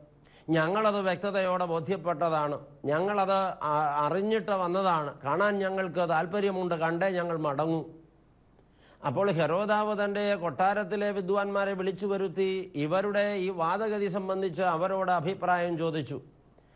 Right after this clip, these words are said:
അവർ അവിടെയുള്ള ഗ്രന്ഥങ്ങളെല്ലാം പരിശോധിച്ചിട്ട്, പൂർവിക ഗ്രന്ഥങ്ങളും ന്യായപ്രമാണങ്ങളും പരിശോധിച്ചിട്ട് പറഞ്ഞു, "ഇവർ മശിഹായുടെ ജനനത്തെക്കുറിച്ച് അത്രേ സംസാരിക്കുന്നത്.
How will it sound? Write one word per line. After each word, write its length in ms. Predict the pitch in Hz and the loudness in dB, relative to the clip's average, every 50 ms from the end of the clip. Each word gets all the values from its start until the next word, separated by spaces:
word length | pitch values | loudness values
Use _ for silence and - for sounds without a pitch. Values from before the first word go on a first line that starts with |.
| - - - - - | -20 -20 -16 -6 0
അവർ 320 | - 147 170 190 208 214 208 | 2 2 2 4 4 4 2
അവിടെയുള്ള 500 | 196 185 196 202 220 214 208 208 208 202 | 2 2 0 -2 -2 -2 -2 -2 -2 -4
ഗ്രന്ഥങ്ങളെല്ലാം 920 | 202 180 170 170 165 175 185 185 220 214 214 208 208 208 208 208 208 208 202 | -2 -2 -2 -2 -2 0 0 0 0 0 0 0 -2 -2 0 -2 -2 0 0
പരിശോധിച്ചിട്ട്, 1160 | 196 190 196 175 156 202 202 190 202 190 165 208 196 170 185 190 190 196 190 - - - - - - - - - - | -2 -2 -2 -2 -2 -2 -2 0 -2 -2 -2 -4 -4 0 0 2 2 2 0 -2 -6 -14 -20 -20 -20 -20 -20 -16 -8
പൂർവിക 540 | - 139 147 175 190 196 208 214 214 214 214 | -2 0 0 2 2 2 2 2 2 0 0
ഗ്രന്ഥങ്ങളും 560 | 208 208 202 202 202 196 208 202 202 196 202 | -2 -2 -2 -2 -2 0 -2 0 0 0 -2
ന്യായപ്രമാണങ്ങളും 1040 | 196 190 185 151 156 180 214 233 196 220 214 208 208 208 208 208 202 196 196 196 190 | 0 0 0 0 0 0 -2 -4 -2 -2 -2 0 2 2 2 2 0 0 0 -2 -2
പരിശോധിച്ചിട്ട് 680 | 180 185 196 160 143 196 196 180 190 165 190 190 165 185 | -2 -2 -2 -2 -2 -4 -2 -2 -2 -2 -2 -2 0 0
പറഞ്ഞു, 540 | 180 175 175 175 180 190 185 185 190 185 180 | 0 0 0 0 0 0 -2 -2 -2 -2 -2
"ഇവർ 280 | 156 151 170 185 180 | -2 -2 0 -2 -2
മശിഹായുടെ 760 | 180 156 143 139 120 - 190 190 190 220 214 214 220 208 208 | 0 0 0 0 0 0 0 2 4 4 2 2 0 -2 -2
ജനനത്തെക്കുറിച്ച് 800 | 196 175 196 190 196 196 175 143 190 190 160 185 185 190 151 143 | -2 -2 0 0 0 -2 -2 -2 -4 -4 -4 -4 -4 -4 -2 -2
അത്രേ 240 | 180 156 165 160 170 | -2 -2 0 0 0
സംസാരിക്കുന്നത്. 880 | 156 156 170 160 135 135 151 151 156 160 131 131 143 143 135 120 127 | 0 0 -2 -2 0 0 0 0 0 -2 -4 -6 -6 -6 -4 -6 -6